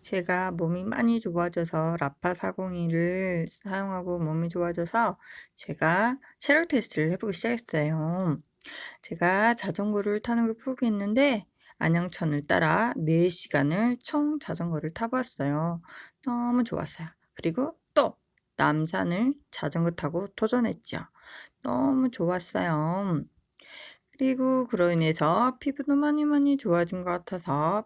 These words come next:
피부, 제가 그전에는 피부가 아주 많이 안 좋았거든요. 근데 정말 보는 사람들마다 피부가 많이 많이 좋아졌다 그래서 라파 사공이로 이렇게, 음, 이나영 마스크팩처럼 하면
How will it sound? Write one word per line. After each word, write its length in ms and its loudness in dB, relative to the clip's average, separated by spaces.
피부, 580 -2
제가 300 0
그전에는 800 0
피부가 320 -2
아주 260 0
많이 180 0
안 180 0
좋았거든요. 840 -4
근데 180 -6
정말 540 -2
보는 260 -6
사람들마다 800 -4
피부가 260 -4
많이 280 4
많이 280 2
좋아졌다 600 -4
그래서 600 0
라파 260 0
사공이로 720 -2
이렇게, 380 -2
음, 220 -4
이나영 400 0
마스크팩처럼 840 0
하면 460 -2